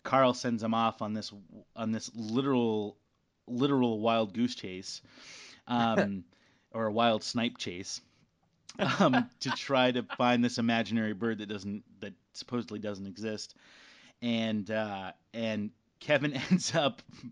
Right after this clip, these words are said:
Kevin ends up, uh, f-, looking for it under Carl's porch. And after Carl takes off with the balloons, Russell reappears on his doorstep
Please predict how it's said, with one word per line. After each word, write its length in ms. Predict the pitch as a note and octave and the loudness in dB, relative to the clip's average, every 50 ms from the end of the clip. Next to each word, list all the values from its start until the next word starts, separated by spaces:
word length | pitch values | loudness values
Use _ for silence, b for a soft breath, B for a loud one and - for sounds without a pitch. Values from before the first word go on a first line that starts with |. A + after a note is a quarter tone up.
| B B E3 E3+ E3+ D#3+ D3 C3 B - | B B -18 -16 -16 -16 -16 -18 B -8
Kevin 500 | - D3 C#3+ C3 C#3 C3+ C3+ C3+ C3 B2 - | 0 0 2 4 4 2 2 2 0 -2 -2
ends 360 | C3+ C3 B2+ B2+ A#2 - - - | 0 0 0 0 0 -2 0 2
up, 220 | E3 C3 A#2 - - - | 2 2 2 -2 -12 -8
uh, 260 | - A#2+ A2+ A2 A2 | -4 -2 0 0 0
f-, 200 | G#2+ - - _ _ _ _ _ _ _ _ _ - A#2 - C3+ C3 | -2 -4 -6 _ _ _ _ _ _ _ _ _ -20 -18 -14 -6 -2
looking 360 | B2 C3+ B2+ B2+ C3+ C#3 C3+ | -2 -2 0 0 -2 -2 -2
for 340 | - - - B2 B2 A#2+ A#2 | -4 -6 -4 0 0 0 0
it 80 | A2+ - | 0 -2
under 440 | - A#2 A#2+ B2+ A#2 A#2+ A#2 A2+ A2 - _ _ _ _ _ _ _ - - - | 0 2 4 4 4 2 0 -2 -4 -8 _ _ _ _ _ _ _ -20 -20 -14
Carl's 340 | - - C3 A#2+ G#2+ G#2 - | -4 -2 0 0 0 -2 -6
porch. 560 | - - - F#3 F3+ C#3+ A#2+ A#2 - - - B B B B B B B B B B B B - | -10 -6 -4 -2 0 0 -2 -4 -6 -10 -14 B B B B B B B B B B B B -2
And 520 | C#3 C3 B2 A#2+ A#2 A#2 A2+ A2+ A2+ - - _ - - | 0 2 4 4 4 4 2 2 0 -2 -6 _ -2 4
after 380 | C#3+ C#3+ D3+ - - D3 C3 | 6 6 6 4 2 -2 -2
Carl 320 | B2+ - - B2+ A#2+ A#2 A#2+ | -2 0 0 2 2 2 0
takes 320 | - - C3 A#2+ - - | -2 -4 -4 -4 -2 -2
off 260 | A#2+ A2+ A2+ - - | -2 -2 -2 -4 -4
with 120 | A#2 A2 F#2 | -8 -6 -6
the 80 | A2 | -8
balloons, 680 | F#2 G#2+ G#2 A#2 C#3 D3+ C#3+ B2+ A#2+ A2+ A2 G#2+ - - _ _ - | -8 -4 -2 0 0 2 4 4 4 4 2 0 -4 -10 _ _ -8
Russell 420 | A#2+ G#2+ B2 A#2+ - - C3 A2+ | 0 2 2 2 2 0 -4 -4
reappears 560 | G#2 A2+ A#2+ A#2+ A#2 - - B2 B2 A#2+ G#2+ | 0 2 2 2 2 2 0 0 0 2 2
on 120 | A#2 A2+ G#2+ | 0 -2 -2
his 160 | G#2+ G#2 F#2+ | -4 -4 -4
doorstep 580 | A#2+ A2+ A#2+ A#2+ - - A2+ G2+ G2 G2 - | -2 0 0 -2 -2 -4 -6 -6 -6 -8 -12